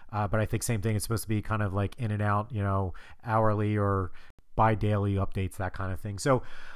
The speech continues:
I haven't actually watched anything. I watched a review on Deadline about it. I sent you that. You said you actually, uh,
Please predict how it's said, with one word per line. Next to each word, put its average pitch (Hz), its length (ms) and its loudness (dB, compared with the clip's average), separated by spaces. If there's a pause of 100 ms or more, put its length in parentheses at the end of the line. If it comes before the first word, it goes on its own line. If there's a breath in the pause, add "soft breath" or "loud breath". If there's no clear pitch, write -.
(220 loud breath)
I 180 160 8
haven't 190 220 6
actually 156 240 2
watched 139 340 4
anything. 143 260 0
I 139 80 4
watched 139 400 4
a 143 60 2
review 127 400 2
on 123 180 0
Deadline 127 400 2
about 127 260 6
it. 123 60 2
I 120 60 2
sent 127 240 -2
you 123 160 0
that. 120 260 2
You 117 100 -2
said 135 220 -2
you 127 140 4
actually, 120 560 2
uh, 113 500 4